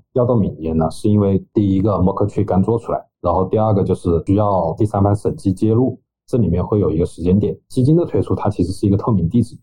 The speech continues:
然后这里会放在第三步，然后直接把这个基金直接给打出去。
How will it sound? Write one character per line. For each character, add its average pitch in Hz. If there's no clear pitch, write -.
然 98
后 107
这 127
里 110
会 104
放 104
在 98
第 104
三 92
步， 107
然 87
后 90
直 95
接 95
把 80
这 92
个 92
基 92
金 92
直 -
接 82
给 80
打 78
出 -
去。 -